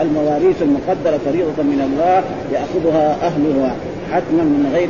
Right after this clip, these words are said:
وصية ولا تحمل منة الموصي. ولهذا جاء في الحديث الذي في السنن وغيرها عن عمر بن خارجة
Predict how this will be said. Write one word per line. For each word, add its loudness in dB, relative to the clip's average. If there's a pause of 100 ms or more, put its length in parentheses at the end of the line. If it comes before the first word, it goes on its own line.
(120)
وصية 0
ولا 0
تحمل 0
منة 0
الموصي. 2 (340)
ولهذا 0
جاء 0
في -2
الحديث -2
الذي -2
في -6
السنن -2
وغيرها 2 (380)
عن -2
عمر 0
بن 0
خارجة 2